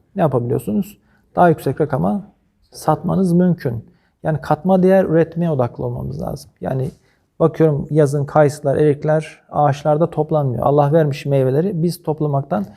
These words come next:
eriniyoruz. Ama onu bir reçel yapsa, e, küçük bir girişimci de bunu yapabilir ve bunu satsa ciddi anlamda para kazanabilir. Geçen T R T Haber'de izliyorum. Anadolu, e, bülteni olarak çıkıyor. Anadolu Haberleri diye.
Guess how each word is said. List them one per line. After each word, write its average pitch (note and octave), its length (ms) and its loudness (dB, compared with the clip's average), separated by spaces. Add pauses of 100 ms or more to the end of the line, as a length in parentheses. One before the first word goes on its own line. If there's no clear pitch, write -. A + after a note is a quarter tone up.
(280)
eriniyoruz. E3 600 2 (120)
Ama F3 140 -2
onu F3 440 0
bir G3+ 160 -2
reçel E3+ 300 2
yapsa, D#3+ 680 -2 (500)
e, - 60 -10 (1000)
küçük G3+ 280 -2
bir G3 60 2
girişimci F3+ 400 4
de D3 80 2
bunu A#2+ 140 -4
yapabilir F3 580 -6 (180)
ve E3 160 0
bunu E3 220 0
satsa F#3 520 -2 (140)
ciddi E3 280 -4
anlamda D3 220 -2
para D#3 280 0
kazanabilir. C#3+ 540 -2 (380)
Geçen D#3+ 320 -4
T - 160 0
R E3 100 4
T D#3 100 2
Haber'de D#3+ 420 4
izliyorum. C3+ 500 -2
Anadolu, D3 440 2 (480)
e, C#3 120 -4
bülteni C#3 280 0
olarak B2 260 -4
çıkıyor. G3+ 380 -8
Anadolu B2+ 340 -2
Haberleri A#2+ 480 0
diye. G#3+ 140 -4